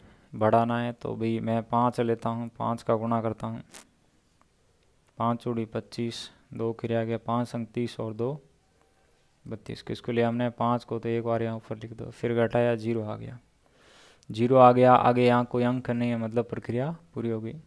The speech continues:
यह जो वैल्यू बना है कितना? थर्टी फ़ाइव।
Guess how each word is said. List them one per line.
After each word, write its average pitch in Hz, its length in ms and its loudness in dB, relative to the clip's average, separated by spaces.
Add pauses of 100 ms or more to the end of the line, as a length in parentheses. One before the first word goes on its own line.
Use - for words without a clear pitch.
(680)
यह 117 200 6
जो 131 200 2
वैल्यू 123 200 4
बना 117 200 2
है 110 80 2
कितना? 123 420 -4
थर्टी 120 300 2
फ़ाइव। 107 300 -4